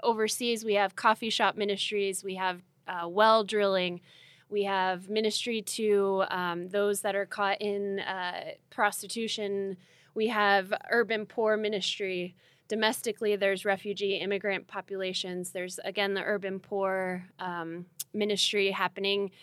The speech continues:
It, it's very, very diverse across the board, and our goal is that every long-term ministry model is really fitting the context. Uh, we don't go in with the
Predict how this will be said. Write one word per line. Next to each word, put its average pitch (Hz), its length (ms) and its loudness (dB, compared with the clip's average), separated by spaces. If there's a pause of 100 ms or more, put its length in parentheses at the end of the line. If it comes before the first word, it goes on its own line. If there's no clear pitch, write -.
(420)
It, 240 200 4
it's 240 160 0
very, 247 320 10
very 233 280 8
diverse 202 680 4
across 214 400 4
the 202 140 -2
board, 202 500 2
and 196 540 -4 (100)
our 196 160 0
goal 220 480 4
is 208 200 -6 (120)
that 196 300 0 (880)
every 240 400 2
long-term 220 500 4
ministry 220 400 -2
model 226 360 2
is 208 180 0
really 208 240 2
fitting 208 480 0
the 190 80 -2
context. - 680 -8
Uh, 180 380 -4 (300)
we 220 120 2
don't 214 320 2
go 208 200 4
in 202 240 0
with 208 140 -4 (140)
the 190 400 -2